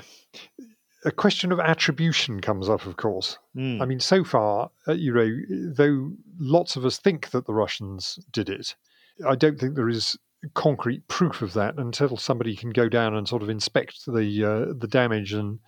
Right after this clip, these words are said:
Speaker 1: look for bits of mines lying on the sea bottom and that sort of thing, it may be rather difficult to, um, to establish responsibility. But I think it would be extremely prudent for nato to assume, um, that there is an increased threat to subsea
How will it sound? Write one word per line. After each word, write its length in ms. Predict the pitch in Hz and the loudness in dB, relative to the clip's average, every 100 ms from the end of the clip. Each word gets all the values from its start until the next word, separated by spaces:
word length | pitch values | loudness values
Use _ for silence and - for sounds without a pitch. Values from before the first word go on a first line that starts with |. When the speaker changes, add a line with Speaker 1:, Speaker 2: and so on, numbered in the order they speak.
| - - - _ | -20 -20 -20 _
Speaker 1:
look 200 | 139 160 | 0 0
for 300 | - 123 113 | 0 2 2
bits 480 | 113 131 107 127 - | 0 -2 0 0 0
of 140 | 120 110 | -2 2
mines 640 | 135 131 120 104 104 135 | 2 2 2 -2 -4 0
lying 280 | 123 120 110 | 2 2 0
on 140 | 110 | -2
the 80 | 104 | -2
sea 220 | - 127 | -2 2
bottom 340 | 110 95 107 | 2 2 -2
and 100 | 117 | -4
that 160 | 123 131 | -4 -4
sort 160 | 117 101 | -4 -4
of 80 | |
thing, 200 | 107 104 | -4 -4
it 80 | 120 | -2
may 100 | 123 | -4
be 140 | 110 117 | -2 0
rather 220 | 120 117 | 0 2
difficult 460 | 170 147 113 110 | 2 2 -4 -8
to, 360 | - 107 98 101 | -4 -4 -2 -2
um, 200 | 95 117 - | -4 -8 -4
to 120 | 107 | -4
establish 520 | 92 110 98 98 - | -2 -2 -4 -6 -8
responsibility. 840 | 123 - 107 - 113 123 - 143 - - - - - - | -6 -6 -6 -8 -12 -12 -12 -14 -14 -20 -18 -16 -16 -2
But 120 | - 143 | 2 4
I 120 | 135 | 2
think 180 | 151 156 | 0 0
it 80 | |
would 140 | 139 120 | -2 2
be 160 | 139 | 2
extremely 500 | 160 - 180 175 139 | 2 0 2 2 0
prudent 560 | 117 - 175 117 110 170 | -2 2 2 2 -4 -8
for 140 | - | -2
nato 380 | 123 135 120 120 | 2 2 2 0
to 180 | - 120 | 0 0
assume, 680 | 117 - 170 139 101 104 107 _ - - _ | 0 2 2 2 0 -6 -10 _ -20 -20 _
um, 340 | 123 117 117 135 | -4 -2 -2 0
that 140 | 135 | 2
there 120 | 151 123 | 2 2
is 120 | 117 | 2
an 80 | 123 | 0
increased 680 | 120 - 120 - - - - - 135 - | -2 -2 -4 -4 -8 -16 -20 -20 -14 2
threat 240 | 127 - - - | 2 2 -6 -4
to 100 | 117 | -2
subsea 680 | - 131 - - 120 110 | 0 0 0 -2 -2 -2